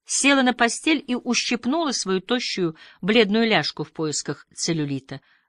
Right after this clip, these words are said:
Внизу раздался приглушённый крик, но она не собиралась вмешиваться. «Наверное, в таких случаях положено курить», — думала Колетт. Но она пыталась бросить.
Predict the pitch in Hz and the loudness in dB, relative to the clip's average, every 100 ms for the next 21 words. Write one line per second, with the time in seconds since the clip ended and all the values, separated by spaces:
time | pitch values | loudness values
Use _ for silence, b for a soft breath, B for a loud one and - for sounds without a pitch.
0 | _ 143 160 151 147 147 151 143 156 160 | _ -6 -4 -2 -2 -2 -4 -4 -6 -6
1 | 156 160 - 175 180 202 269 269 _ _ | -4 -4 -2 -2 -2 -2 -4 -4 _ _
2 | _ _ _ _ _ _ _ _ _ _ | _ _ _ _ _ _ _ _ _ _
3 | - 147 139 135 131 - 131 135 135 - | -10 -6 -4 -4 -6 -6 -8 -6 -4 -4
4 | 165 196 - 123 - - 139 _ _ _ | -2 -4 -6 -10 -12 -12 -12 _ _ _
5 | _ _ _ _ _ _ 190 202 202 202 | _ _ _ _ _ _ 0 2 2 0
6 | 208 196 208 214 196 196 - 196 185 185 | 0 -2 -4 -2 -2 -4 -2 -2 -2 -6
7 | 180 202 170 151 151 147 147 - 147 139 | -4 -2 -2 -4 -6 -6 -8 -6 -6 -8
8 | _ _ _ _ _ _ _ _ _ _ | _ _ _ _ _ _ _ _ _ _
9 | 180 196 202 208 208 190 180 180 226 208 | 0 2 2 0 0 0 0 0 0 -2
10 | - - | -10 -16